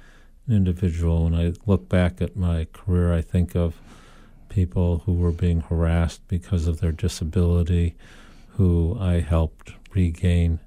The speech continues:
their jobs with large employers. I think about people of Asian descent who were being mistreated, uh, at their workplace and living in squalid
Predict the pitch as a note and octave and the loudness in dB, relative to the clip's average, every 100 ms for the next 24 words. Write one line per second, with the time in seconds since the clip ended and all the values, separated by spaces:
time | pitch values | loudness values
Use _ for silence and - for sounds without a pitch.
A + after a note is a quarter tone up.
0 | - - - - - F2+ D#2+ E2+ E2+ E2+ | -18 -20 -20 -6 0 0 0 0 2 0
1 | D2+ - E2+ - F2+ F2 - E2+ - - | -2 -4 -4 -2 -2 0 -2 -4 -2 0
2 | F2+ F2 E2+ - E2+ - F#2 D#2+ D#2+ E2+ | 2 2 0 0 -2 0 -2 -2 -2 -2
3 | E2 - F2+ E2 F2+ D#2+ E2 - F#2 E2+ | -2 -2 -2 -2 -2 -2 -2 0 2 2
4 | F2 E2 E2+ - F2+ E2 - - - - | 2 0 0 -2 0 0 -2 -8 -20 -20
5 | - - - - G2 F2 F2 E2+ D#2+ F#2 | -20 -20 -20 -2 2 2 2 0 -2 0
6 | F2 E2+ E2 D#2+ E2 - - F2+ F2 E2+ | 2 2 2 0 -2 -4 -4 0 2 2
7 | E2+ D#2+ - - - - - G2+ E2 D#2 | 0 -2 -10 -20 -20 -20 -6 0 2 0
8 | D#2+ - F2 - - E2+ D#2+ F2 F2+ F2+ | -2 -2 -2 -2 0 2 2 0 2 2
9 | - - F#2 F2 - E2+ E2+ E2 E2+ D#2 | 2 0 2 2 0 0 0 0 0 0
10 | D#2 - - E2+ E2+ D#2+ D#2 | -2 -4 -2 0 2 2 -2